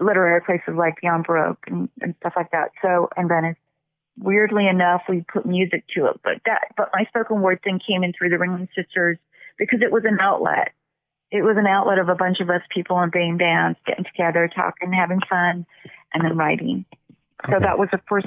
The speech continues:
Speaker 1: time I ever to, ever did that spoken word, you know, uh, platform, if you will. I, I've never really did that before.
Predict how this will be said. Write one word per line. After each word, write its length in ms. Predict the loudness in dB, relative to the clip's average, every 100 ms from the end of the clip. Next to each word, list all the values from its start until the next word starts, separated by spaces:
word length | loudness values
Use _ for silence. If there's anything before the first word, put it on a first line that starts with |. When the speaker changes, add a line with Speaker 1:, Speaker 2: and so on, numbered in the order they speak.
| -4
Speaker 1:
time 200 | -2 0
I 180 | 2 0
ever 340 | 0 -2 -2 -6 -4
to, 140 | -4 -4 _ _ -6
ever 220 | 0 0
did 340 | 0 -4 -4 -2
that 320 | 0 0 0 -6 _ _ -20 _ _
spoken 360 | _ -4 -2 0
word, 320 | 2 2 0
you 140 | -8 -4
know, 220 | -4 -4 -8 _ -12
uh, 240 | -10 -10 -12 _ _
platform, 640 | -2 -2 -2 -2 0 -2 -4
if 80 | -4
you 80 |
will. 400 | 0 2 0 -2 -2
I, 180 | -4 -2
I've 180 | -4 -2
never 320 | -2 -2 -2
really 260 | -2 -4
did 160 | -4 -2
that 120 | -2
before. 580 | -4 -4 0 0 0